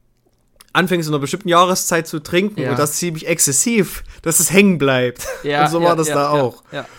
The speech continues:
Speaker 2: ja,
Speaker 1: Und,
Speaker 2: safe.
Speaker 1: ähm, aufgrund seiner Entscheidung, das zu kaufen und, äh, das gerne auch zu teilen, auch danke dafür an der Stelle, trinke ich das heute noch gern, aber, ähm, hab's bisher noch nicht trinken können diesen Sommer, das werde ich auf alle Fälle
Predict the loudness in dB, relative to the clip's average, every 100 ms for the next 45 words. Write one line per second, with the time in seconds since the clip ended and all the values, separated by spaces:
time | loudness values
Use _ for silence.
0 | -16 -10 -8 0 0 0 -4 -2 0 0
1 | -2 -6 -12 _ _ _ _ _ _ _
2 | _ -6 -6 2 2 2 -4 -12 _ -2
3 | 2 2 0 0 0 0 -2 -2 -2 -2
4 | -2 0 0 -2 -4 -4 -6 _ _ _
5 | _ _ _ _ _ _ _ _ -8 -8
6 | -6 -4 -2 -2 -2 -2 -2 0 0 -2
7 | 0 2 2 -2 -12 -16 -4 -2 -2 0
8 | -2 0 -2 -2 -2 -2 -2 -4 -20 -20
9 | -18 -6 -6 -4 -8 -4 -2 0 -2 -4
10 | -4 -4 -6 -8 -6 -4 0 0 0 0
11 | 0 0 0 -2 -6 -6 -6 -6 -6 -4
12 | -4 -6 -8 -8 -10 -4 -4 -4 -6 -6
13 | -4 -6 -6 -8 -8 -8 -10 -8 -8 -8